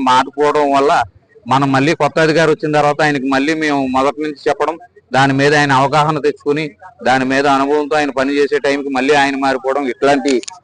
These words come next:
సంఘటనలు దీని మీద జరిగి, ఆ దాని వల్ల కు-, ఈ జరిగిన కాలయాపానికి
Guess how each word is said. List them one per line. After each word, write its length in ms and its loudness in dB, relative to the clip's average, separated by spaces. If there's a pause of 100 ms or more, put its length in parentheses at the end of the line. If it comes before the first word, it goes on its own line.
(120)
సంఘటనలు 480 0
దీని 200 0
మీద 380 2 (440)
జరిగి, 560 2 (220)
ఆ 40 -2
దాని 260 2
వల్ల 260 2
కు-, 480 2
ఈ 260 0
జరిగిన 300 0
కాలయాపానికి 1040 0